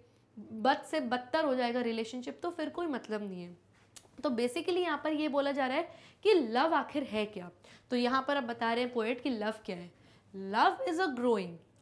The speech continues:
और full constant light।" प्यार क्या है? प्यार तो कोई ग्रो होने की, कोई बढ़ने की चीज़ है। हर दिन आपका प्यार आपके पार्टनर के साथ बढ़े, रिलेशनशिप स्ट्रॉन्ग हो, यही प्यार है। और फुल कांस्टेंट लाइट,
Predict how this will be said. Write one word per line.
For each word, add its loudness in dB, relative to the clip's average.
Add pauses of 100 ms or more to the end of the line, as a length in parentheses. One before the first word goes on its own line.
और -2
full 2 (320)
constant -2
light।" -6 (460)
प्यार 6
क्या 0
है? -2 (180)
प्यार 2
तो -2
कोई -2
ग्रो 2
होने 0
की, -8
कोई -2
बढ़ने -2
की -2
चीज़ -8
है। -10 (280)
हर 6
दिन -2
आपका -2
प्यार 2
आपके 0
पार्टनर -2
के -4
साथ -2
बढ़े, -2
रिलेशनशिप -4
स्ट्रॉन्ग -2
हो, 0 (400)
यही 6
प्यार 2
है। -8 (680)
और 8
फुल 0
कांस्टेंट -2
लाइट, -4